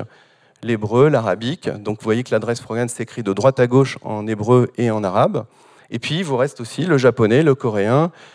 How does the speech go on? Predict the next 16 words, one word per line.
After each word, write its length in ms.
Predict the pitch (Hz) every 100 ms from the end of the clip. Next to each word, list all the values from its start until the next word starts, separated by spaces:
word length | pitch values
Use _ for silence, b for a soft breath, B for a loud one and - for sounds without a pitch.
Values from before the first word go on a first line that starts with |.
| B B B -
euh, 140 | 113 107
le 140 | 107
thaï, 240 | - 117
le 140 | 127 101
grec, 320 | 95 120 -
le 80 | 104
devanagari, 760 | 104 101 98 95 95 127 147
et 80 | 123 -
cetera. 400 | 127 107 98 - _ _ _ b b b b b b b b b _ -
Alors 200 | 123 -
ça, 140 | 160
il 60 | 151
y 40 |
a 40 | 123
marqué 280 | 113 - 143
normalement, 640 | 123 117 113 127 147